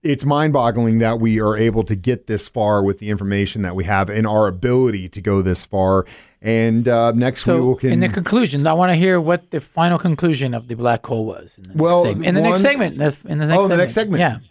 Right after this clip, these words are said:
Speaker 1: Great tease. We'll be back.
Speaker 2: That's how we
Speaker 1: Dark
Speaker 2: do
Speaker 1: Side
Speaker 2: it.
Speaker 1: of the Stream on one oh four point seven The Cave. One oh four point seven The Cave, Mike the Intern, Jay Stevens. It is Dark Side of the Stream, and we are discussing
Speaker 2: Today
Speaker 1: an
Speaker 2: it's more like a,
Speaker 1: episode.
Speaker 2: today it's more like a book report.
Speaker 1: Mike, Mike
Speaker 2: Mike the
Speaker 1: has given
Speaker 2: Intern
Speaker 1: his
Speaker 2: is giving
Speaker 1: best,
Speaker 2: us a book
Speaker 1: Mike has
Speaker 2: report on a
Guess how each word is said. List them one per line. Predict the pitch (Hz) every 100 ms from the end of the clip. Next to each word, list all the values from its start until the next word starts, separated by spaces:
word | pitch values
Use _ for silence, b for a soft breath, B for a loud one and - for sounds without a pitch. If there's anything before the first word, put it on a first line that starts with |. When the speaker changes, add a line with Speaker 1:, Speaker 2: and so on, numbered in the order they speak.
| -
Speaker 1:
Great | 139 131
tease. | 160 226 185 98 -
We'll | 117
be | 127
back. | 135 170 190
Speaker 2:
That's | -
how | 202
we | 220
Speaker 1:
Dark | 294
Speaker 2:
do | 277 277
Speaker 1:
Side | 240
Speaker 2:
it. | 175
Speaker 1:
of |
the | 160
Stream | - 196 214 208
on | 156 131
one | 127
oh |
four | 120 131
point | - 139 127
seven | 190 180 135
The |
Cave. | 120 165 156 127 104 _ _ _ _ _ _ _ _ _ _ _ _ _
One | 143 208
oh | 196
four | 190 190
point | 190 175
seven | - 190 165
The | 143
Cave, | 135 190 196 190 175
Mike | 175 165
the | 170
Intern, | 170 170 175 165
Jay | 151 175
Stevens. | - 196 180 165
It | 220
is | 226 143
Dark | 175 165
Side | - 165
of | 151
the | 123
Stream, | - 156 156 156 151 147 131 B B B
and | 127 135 135 139
we | 139
are | 135
discussing | 127 - 165 135 -
Speaker 2:
Today | 143 226
Speaker 1:
an | 240
Speaker 2:
it's | 147 202
more | 208
like | 196 143
a, |
Speaker 1:
episode. | 147
Speaker 2:
today | - 220
it's | 214 190
more | 180
like | 160
a |
book | 117 165 147
report. | 135 - - 190
Speaker 1:
Mike, | 175 190 190
Mike | 160
Speaker 2:
Mike | 185 220
the | 196
Speaker 1:
has | 214
given |
Speaker 2:
Intern | 185 185 202
Speaker 1:
his | 165
Speaker 2:
is |
giving | 190 196
Speaker 1:
best, | 202 -
Speaker 2:
us | 220
a |
book | 160 180
Speaker 1:
Mike | 202
has | 214
Speaker 2:
report | 196
on |
a | 185